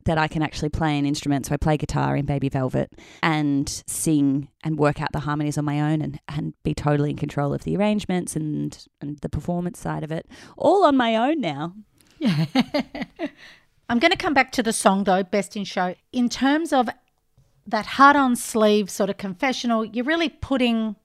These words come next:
Speaker 2: what's happening to you, I guess, out there. But that's the nature of country and a lot of that scene, isn't it? It's very raw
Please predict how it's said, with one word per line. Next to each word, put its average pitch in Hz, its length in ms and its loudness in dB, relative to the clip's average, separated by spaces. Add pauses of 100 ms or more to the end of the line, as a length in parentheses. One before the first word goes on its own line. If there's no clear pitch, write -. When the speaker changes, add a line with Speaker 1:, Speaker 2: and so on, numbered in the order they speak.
(160)
Speaker 2:
what's - 240 -2
happening 180 640 -2 (180)
to 214 100 -6
you, 208 380 2
I 175 80 2
guess, 170 360 -6 (120)
out 208 320 0
there. 170 300 -4 (520)
But - 120 -4
that's - 220 2
the 294 100 2
nature 240 440 4
of 214 180 -2
country 214 480 -2
and 202 220 0
a 202 120 -2
lot 208 200 2
of 190 140 -2
that 190 340 0
scene, 214 440 0
isn't 202 240 -2
it? 170 120 -2
It's 185 200 -8
very 196 580 0
raw 196 320 0